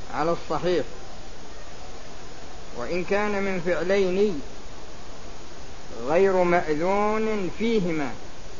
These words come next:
فالضمان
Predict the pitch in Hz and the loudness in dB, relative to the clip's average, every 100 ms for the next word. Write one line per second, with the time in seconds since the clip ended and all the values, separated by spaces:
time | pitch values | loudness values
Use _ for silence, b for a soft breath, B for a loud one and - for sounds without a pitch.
0 | - - - - - - - - - - | -4 -4 -4 -4 -4 -4 -4 -4 -4 -4
1 | - - - - - - - - - - | -2 -2 -2 -2 -4 -4 -4 -4 -4 -4
2 | - - - - 139 143 160 170 190 202 | -2 -4 -4 -2 -2 -2 0 2 4 2
3 | 202 202 | 2 0